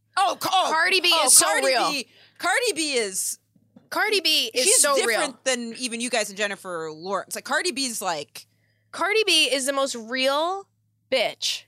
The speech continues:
Speaker 2: in the whole
Speaker 1: Yeah.
Speaker 2: wide world.
Speaker 1: It's, like, weird almost. Like, when I watch her Instagram, I'm like, it's like she's like, she's like, the, those other ones, you guys are real and in this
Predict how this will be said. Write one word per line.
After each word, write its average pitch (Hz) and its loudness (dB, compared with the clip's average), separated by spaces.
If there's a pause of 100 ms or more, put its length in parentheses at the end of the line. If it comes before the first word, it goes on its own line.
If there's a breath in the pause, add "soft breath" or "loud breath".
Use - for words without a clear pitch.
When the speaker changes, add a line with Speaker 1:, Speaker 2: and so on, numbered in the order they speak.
Speaker 2:
in 262 0
the 247 4
whole 240 2
Speaker 1:
Yeah. 339 2
Speaker 2:
wide 262 0
world. 165 -2
Speaker 1:
It's, 240 0
like, 262 2 (140)
weird 220 -2
almost. 180 -2
Like, 202 -6
when 214 -2
I 214 0
watch 226 -2
her 220 -2
Instagram, 190 -6
I'm 175 -10
like, 165 -10
it's 208 -6
like 233 0
she's 247 -4
like, 233 -2
she's 302 -2
like, 427 0 (920)
the, 247 -2 (160)
those 247 -2
other 269 0
ones, 392 -4
you 247 -8
guys 262 0
are 233 -2
real 226 -2
and 214 -6
in 202 -8
this 190 -8